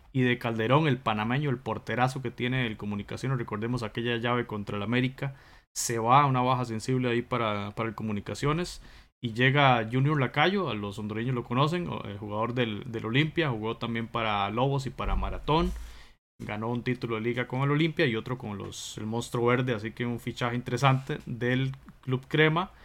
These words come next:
que va por todo porque, bueno, Antigua lo hizo blanqueado ahí en, en las,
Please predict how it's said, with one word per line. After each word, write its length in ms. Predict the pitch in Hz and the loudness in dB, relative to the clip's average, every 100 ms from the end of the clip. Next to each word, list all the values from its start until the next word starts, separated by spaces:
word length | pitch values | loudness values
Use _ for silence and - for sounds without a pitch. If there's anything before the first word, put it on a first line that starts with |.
| - _ _ | -20 _ _
que 240 | - 123 113 | -4 0 0
va 200 | 117 123 | 0 2
por 180 | 139 135 | 2 4
todo 280 | 151 175 | 6 6
porque, 280 | 147 131 117 | 2 -2 0
bueno, 500 | 117 135 113 95 - - - - | 2 2 2 -2 -6 -10 -14 -8
Antigua 480 | - 110 127 127 147 | -6 -2 0 4 4
lo 200 | 139 117 | 4 2
hizo 320 | 123 160 147 | 2 2 0
blanqueado 760 | 117 117 110 104 - 131 139 127 | 0 -2 -2 -4 2 6 6 6
ahí 140 | 123 | 2
en, 200 | 131 - | 0 -4
en 140 | 107 | -6
las, 420 | 101 95 - - | -8 -8 -10 -12